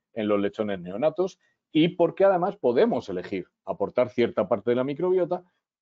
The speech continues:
que es de lo que hablaremos en la segunda parte de esta charla, porque no os olvidéis que al fin y al cabo los probióticos van a incorporarse como parte de la microbiota y, por tanto, en ese aspecto nosotros nos vamos a convertir en una fuente funcional e intencional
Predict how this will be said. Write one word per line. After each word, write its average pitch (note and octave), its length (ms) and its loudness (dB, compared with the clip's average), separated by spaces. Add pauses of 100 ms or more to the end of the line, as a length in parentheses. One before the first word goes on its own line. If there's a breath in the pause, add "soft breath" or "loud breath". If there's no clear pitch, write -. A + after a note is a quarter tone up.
que F3+ 60 4
es F3+ 100 0
de G#3+ 60 6
lo E3+ 100 6
que C#3 60 4
hablaremos C3 380 4
en B2 40 -2
la A2 80 2
segunda B2 480 2
parte A2+ 300 -2
de B2 80 0
esta G#2 160 -4
charla, C#3+ 240 -2
porque D3 180 -4
no F#3+ 120 0
os G3 120 -2
olvidéis D3+ 320 2
que - 80 -2
al A2 80 -2
fin C3+ 140 -4
y C#3 40 -2
al A#2 80 -2
cabo B2 140 2
los B2 140 2
probióticos C3 760 -2 (440)
van C#3+ 240 2
a F3+ 40 2
incorporarse C3 680 0
como G#2+ 180 0
parte A2 220 0
de A2+ 60 0
la A2 100 -2
microbiota D#3+ 500 -2
y, F#3 60 -2
por F3 160 -2
tanto, E3+ 400 -2
en D#3+ 160 -2
ese D#3+ 260 2
aspecto D#3 400 -4
nosotros C#3+ 380 -4
nos C3 180 0
vamos B2+ 240 0
a B2 60 -6
convertir A#2 520 -2
en A#2 120 2
una A#2 160 -2
fuente A#2 520 -2 (840)
funcional C#3 840 2 (180)
e C3 120 2
intencional B2+ 760 -2